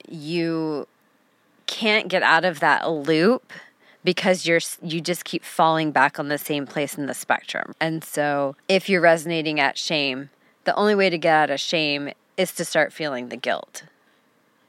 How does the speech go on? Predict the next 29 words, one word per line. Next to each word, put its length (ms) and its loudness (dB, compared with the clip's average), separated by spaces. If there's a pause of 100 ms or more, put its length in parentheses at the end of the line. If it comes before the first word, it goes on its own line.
(260)
The 160 4
only 220 4
way 160 4
to 80 -2
get 160 0
out 180 4
of 60 -6
the 100 -4
guilt 560 2 (340)
is 180 0
to 100 -6
start 320 0
feeling, 580 -4 (100)
e-, 120 -2
maybe 240 2
even 200 -2
apathy, 680 -4 (140)
I 80 -8
think, 220 -12
at 80 -12
that 160 -4
point, 260 -10
where 80 -12
you're 120 -14
just 180 -12
like, 160 -10
"Fuck 320 -6
it." 300 -16 (480)
Because 840 0